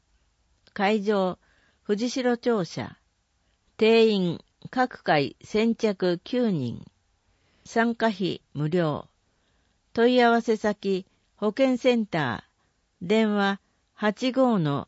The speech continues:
六九零零。健康相談、骨の日、予約制。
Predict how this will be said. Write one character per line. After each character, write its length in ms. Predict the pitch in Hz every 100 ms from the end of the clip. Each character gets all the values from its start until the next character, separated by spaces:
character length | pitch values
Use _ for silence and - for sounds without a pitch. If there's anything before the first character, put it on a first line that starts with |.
| _
六 420 | - 180 190 254 247
九 420 | 247 233 151 -
零 340 | 143 190 208 208
零。 340 | 208 147 - _ _ _ _ _ _ _ _ _ _ _ _ _ _ _ - -
健 260 | 254 277
康 220 | 277 285 285
相 300 | 285 269 233
談、 360 | 143 127 120 _ _ _ _ _
骨 340 | 196 208 240
の 160 | 233 226
日、 360 | - 190 175 - _ _ _ -
予 160 | 170
約 300 | 185 196 -
制。 420 | - 175 151 -